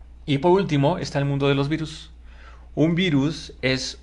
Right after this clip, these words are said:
un ser tan, tan, tan pequeño que es más pequeño que las células, y el tema con los virus es que solo se activan cuando yo-, le-, llegan a un huésped, ¿no? Llegan a un animalito o llegan a un ser humano,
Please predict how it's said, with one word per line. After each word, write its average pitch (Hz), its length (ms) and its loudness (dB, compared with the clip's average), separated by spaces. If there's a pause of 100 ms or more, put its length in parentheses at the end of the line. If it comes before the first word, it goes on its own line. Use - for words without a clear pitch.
(120)
un 139 580 0
ser 139 380 4
tan, 196 280 -2
tan, 185 200 -4
tan 180 200 0
pequeño 156 520 0 (460)
que - 120 -4
es 127 120 -4
más 143 180 -2
pequeño 135 400 -2
que 151 100 -2
las 143 160 4
células, 151 580 0 (420)
y 127 120 -4
el 123 120 -4
tema 156 320 -2
con 156 140 -2
los 156 180 -2
virus 147 460 -4 (100)
es 139 220 -2
que 139 460 0
solo 180 420 -2
se 170 200 -2
activan 165 600 0 (280)
cuando 120 380 0
yo-, 135 260 2
le-, 131 320 -2
llegan 139 420 0
a - 20 2
un 135 160 -2
huésped, 147 380 -2 (180)
¿no? 123 260 -6 (360)
Llegan 127 400 0
a 117 120 2
un 120 320 -2
animalito 123 640 0
o 120 100 2
llegan 123 300 0
a 120 40 -2
un 123 60 -4
ser 151 140 -2
humano, 175 460 0